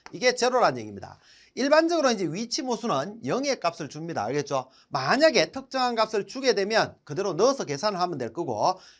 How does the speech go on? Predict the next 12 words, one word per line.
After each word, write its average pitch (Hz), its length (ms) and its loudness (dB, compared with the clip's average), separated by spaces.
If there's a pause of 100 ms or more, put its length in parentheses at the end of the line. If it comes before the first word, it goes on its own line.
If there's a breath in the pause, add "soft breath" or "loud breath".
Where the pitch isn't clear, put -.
주어지지 262 640 6
않게 233 480 -2
되면 185 460 0 (240)
기본적으로 202 800 -2
영의 214 320 -2
값이다. 127 480 -6
이렇게 139 380 -6
생각하시면 135 920 -6
될 110 180 -8
것 180 160 -8
같다. 110 320 -6
그죠? 147 280 -2